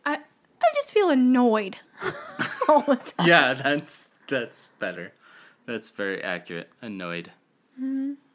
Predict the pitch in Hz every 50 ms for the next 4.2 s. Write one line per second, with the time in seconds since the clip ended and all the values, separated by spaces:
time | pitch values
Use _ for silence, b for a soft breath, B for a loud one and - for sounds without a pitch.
0 | _ _ _ _ _ _ _ _ - - 320 294 294 285 294 294 285 - 320 311
1 | - - - - - 233 226 226 233 - - - - 233 233 _ - - 220 214
2 | - - 233 214 214 214 - - 233 - - 233 214 214 226 214 - 247 233 226
3 | 220 - 233 226 226 226 - 254 254 262 269 269 254 - - - 294 294 - -
4 | 294 277 262 247